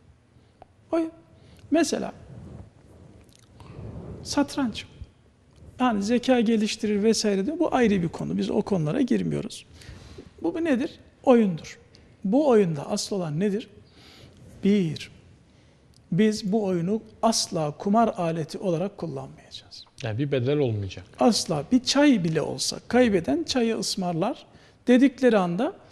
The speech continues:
Speaker 1: bu kumara dönüşür. Niye? Çünkü karşılığında bir bedel vardır. Bu oyun asla kumara alet edilmeyecek. İki, iki,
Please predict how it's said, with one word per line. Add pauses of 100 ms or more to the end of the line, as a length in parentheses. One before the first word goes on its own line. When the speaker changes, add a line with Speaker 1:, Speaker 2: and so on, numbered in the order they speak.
(340)
Speaker 1:
bu
kumara
dönüşür.
Niye?
Çünkü
karşılığında
bir
bedel
vardır. (640)
Bu
oyun (100)
asla
kumara (500)
alet
edilmeyecek.
İki, (1600)
iki,